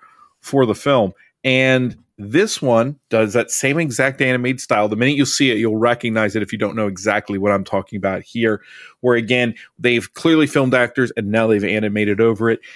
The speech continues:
And this is, though, a very different movie than Waking Life and Scanner Darkly, and it's aimed at a, a younger audience. It's really a look back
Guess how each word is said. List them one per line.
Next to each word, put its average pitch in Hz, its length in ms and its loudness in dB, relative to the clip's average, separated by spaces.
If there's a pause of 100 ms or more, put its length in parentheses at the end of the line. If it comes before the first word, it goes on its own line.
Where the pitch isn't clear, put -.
(220)
And 117 400 0
this 135 460 0
is, 139 340 2
though, 139 480 4
a 123 140 0
very 123 500 0
different 131 460 0
movie 110 300 0
than 101 160 -2
Waking 107 320 -4
Life 101 320 0 (460)
and 123 540 0 (260)
Scanner 107 360 -2
Darkly, 101 480 -2 (160)
and 151 140 0
it's 202 180 -2
aimed 113 460 -4
at 113 420 -2 (200)
a, 147 200 0
a 160 80 4
younger 160 420 2
audience. 135 480 0
It's - 220 -10
really 147 720 2
a 120 260 2
look 113 500 -2
back 107 520 -2